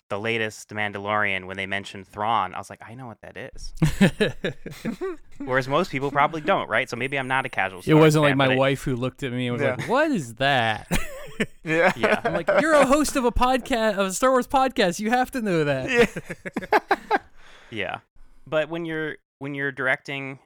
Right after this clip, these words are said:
Speaker 1: you know, you need to just figure out what's best for the story you're telling. And you have to sort of detach yourself from all of that stuff and even, um,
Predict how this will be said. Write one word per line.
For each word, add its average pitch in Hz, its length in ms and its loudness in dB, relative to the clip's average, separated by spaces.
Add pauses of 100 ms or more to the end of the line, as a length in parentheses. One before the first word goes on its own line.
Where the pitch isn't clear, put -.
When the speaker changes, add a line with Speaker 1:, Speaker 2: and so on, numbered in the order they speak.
(140)
Speaker 1:
you 120 120 -10
know, 117 160 -4
you 117 200 -10
need 117 240 -12
to 117 100 -16
just 113 260 -10
figure 107 220 -6
out 101 140 0
what's 98 220 -6
best - 260 -4
for - 60 -20
the 98 80 -16
story 101 340 -8
you're 90 120 -16
telling. 95 500 -4 (480)
And 101 180 -2
you 107 100 -12
have 113 180 -2
to 127 100 -16
sort 220 580 -6
of 180 140 -12
detach 113 540 -8
yourself 101 500 -6
from 95 480 -6 (180)
all 101 220 -4
of 92 80 -12
that 90 260 -6
stuff - 560 -8 (140)
and 107 220 -6
even, 117 520 -8 (520)
um, 95 500 -6